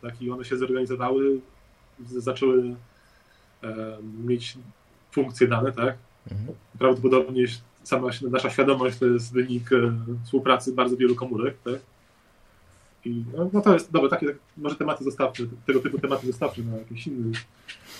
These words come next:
Speaker 1: bardziej filozoficzne <laughs> rozważania, no ale, kurczę, jak to by, jak to fajnie było być takim właśnie The Thing,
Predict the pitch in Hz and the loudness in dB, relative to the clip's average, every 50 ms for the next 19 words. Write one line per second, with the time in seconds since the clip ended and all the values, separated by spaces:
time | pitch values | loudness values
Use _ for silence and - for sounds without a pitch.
0 | - - - 127 131 127 - - 131 131 127 - - 185 - - 151 127 120 117 | -18 2 4 6 6 6 4 2 0 0 2 2 0 0 0 0 0 0 0 0
1 | 120 123 127 139 - - - 214 190 - 143 143 - 151 131 123 135 156 170 196 | -2 -4 -2 -4 -4 -2 2 2 2 4 4 2 2 2 2 0 0 -2 0 2
2 | 208 208 208 202 202 196 - _ _ _ _ _ _ _ _ _ _ _ _ _ | 2 2 2 2 -2 -4 -10 _ _ _ _ _ _ _ _ _ _ _ _ _
3 | _ - 135 127 151 175 - 208 175 175 170 147 170 - 220 202 175 165 - - | _ -6 -4 -2 -2 -2 -2 -2 0 0 0 0 0 0 2 2 2 2 0 -8
4 | _ - - - _ 185 190 190 170 151 143 160 170 170 160 156 156 151 156 160 | _ -20 -20 -6 _ 0 0 0 0 -4 -2 -2 -2 0 -2 -2 -6 -8 -10 -16
5 | - _ _ _ _ _ _ - 120 147 147 - - - - - - 127 - 135 | -20 _ _ _ _ _ _ -6 -6 -6 -6 -6 -10 -16 -16 -10 -10 -8 -6 -6
6 | 131 123 127 123 120 127 123 123 117 113 - - - - 123 117 120 180 202 202 | -4 -2 -4 -2 -4 -8 -8 -8 -12 -14 -16 -16 0 0 0 2 4 2 0 0